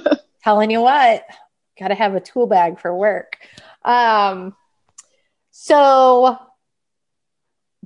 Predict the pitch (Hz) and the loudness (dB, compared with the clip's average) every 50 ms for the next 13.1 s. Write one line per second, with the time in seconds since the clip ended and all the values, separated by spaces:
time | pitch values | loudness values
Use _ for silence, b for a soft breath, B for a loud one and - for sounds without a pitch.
0 | _ _ - - - - - - - 311 339 415 - 415 403 392 349 262 233 220 | _ _ -18 -16 -14 -14 -12 -6 -4 -4 -4 -4 -4 -4 -4 -2 -2 -2 -2 -2
1 | 208 190 165 139 143 156 175 - _ - - - 208 214 220 240 302 311 - - | -2 -4 -6 -6 -6 -8 -10 -12 _ -20 -18 -12 -8 -4 -2 -2 -2 -4 -6 -6
2 | 359 349 311 254 285 247 247 214 214 202 196 190 180 175 - - 170 - _ - | -6 -6 -4 -4 -6 -8 -6 -6 -6 -2 -2 -2 -2 -4 -6 -10 -14 -14 _ -12
3 | 160 156 165 160 - - - - 196 185 185 - 165 160 139 - - 185 196 202 | -12 -10 -10 -12 -14 -16 -10 -8 -8 -8 -6 -8 -10 -10 -10 -8 -6 -6 -4 -4
4 | 202 196 180 175 - 175 156 160 - - 156 - _ _ - 175 165 165 160 156 | -4 -4 -6 -6 -8 -14 -14 -14 -12 -14 -14 -14 _ _ -10 -8 -8 -8 -8 -10
5 | 147 160 160 - - - - - 170 156 - - _ _ 165 - - - 156 143 | -12 -14 -18 -20 -20 -20 -18 -18 -18 -18 -18 -20 _ _ -20 -20 -16 -16 -16 -14
6 | 139 139 120 113 - 98 90 - - _ - 170 - - - _ _ - _ b | -12 -12 -12 -12 -12 -16 -20 -20 -20 _ -14 -14 -14 -14 -16 _ _ -20 _ b
7 | b b b b b b b b b - 196 202 208 208 208 208 - - 240 - | b b b b b b b b b -10 -8 -6 -4 -4 -4 -6 -4 -6 -6 -4
8 | - 226 - - 233 214 196 180 175 175 175 175 175 185 180 180 175 180 - 185 | -4 -10 -10 -6 -4 -4 -4 -4 -6 -8 -8 -6 -4 -4 -4 -4 -4 -6 -10 -10
9 | 180 180 175 175 - 170 156 156 160 180 175 - 190 170 160 165 180 175 180 185 | -8 -8 -10 -12 -10 -10 -8 -8 -8 -10 -10 -10 -10 -10 -10 -10 -12 -10 -8 -6
10 | 175 170 - - 185 175 175 165 160 - - 180 185 180 170 170 190 175 175 165 | -6 -6 -6 -6 -6 -6 -6 -6 -8 -10 -12 -10 -8 -8 -8 -8 -10 -12 -10 -10
11 | 156 147 147 151 _ _ _ _ _ _ - 175 175 175 165 156 147 - - _ | -10 -10 -10 -12 _ _ _ _ _ _ -12 -10 -8 -8 -8 -8 -10 -12 -14 _
12 | _ - 190 185 185 170 - 185 196 220 170 120 92 139 - - 165 147 143 165 | _ -6 -4 -4 -4 -2 -4 -6 -6 -6 -6 -8 -8 -12 -12 -10 -10 -8 -8 -8
13 | 175 - | -10 -10